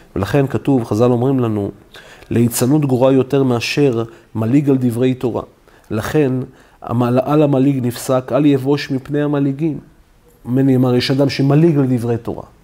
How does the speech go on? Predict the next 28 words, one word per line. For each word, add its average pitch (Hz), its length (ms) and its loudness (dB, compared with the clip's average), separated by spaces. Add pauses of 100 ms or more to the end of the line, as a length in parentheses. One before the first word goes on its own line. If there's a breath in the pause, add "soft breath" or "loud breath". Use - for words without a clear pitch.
(360 soft breath)
אחד 160 140 0
שהוא 156 140 0
מליג, 151 380 4 (160)
אומר, 143 420 -2 (420)
מדבר 139 340 2
סרה. 131 420 0 (840 soft breath)
אז 120 100 -8
כתוב, 180 380 0
"אל 202 80 4
תבוש 202 400 0
ממנו, 135 320 2
אל 170 60 4
יבוש 160 260 0
מפני 139 260 -6
המליגים". 110 480 -6 (800 soft breath)
אבל 107 380 -2
על 120 240 0
הליצנים 120 800 0
כתוב, 127 560 -2
"במושב 143 800 2
לצים 147 520 0
לא 147 100 2
ישב", 143 320 0
שאסור 151 600 0
כלל 151 300 2
וכלל 151 460 0
להיות 143 340 0
בקרבתם. 127 760 -6